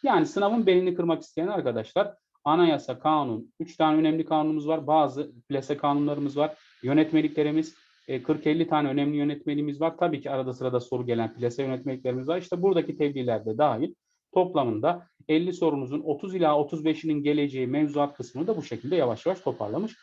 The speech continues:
olduk değerli arkadaşlar. Tekrar söylüyorum, mevzuata hakim olan arkadaşlar, mevzuatın jargonuna hakim olmuş. O içindeki o sayısal verileri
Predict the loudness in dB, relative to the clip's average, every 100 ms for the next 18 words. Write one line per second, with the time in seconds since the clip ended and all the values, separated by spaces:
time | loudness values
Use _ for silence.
0 | _ _ 2 4 2 0 0 2 -2 -4
1 | -4 -4 0 -2 0 0 2 2 2 2
2 | 2 2 2 0 0 0 -2 -2 -4 -4
3 | -4 -4 -6 -8 -10 -14 -16 _ _ _
4 | 0 4 6 6 2 2 -2 2 4 4
5 | 2 4 2 2 -2 -6 -8 -8 -6 -4
6 | -2 -2 0 -2 2 0 2 0 2 2
7 | 2 0 -2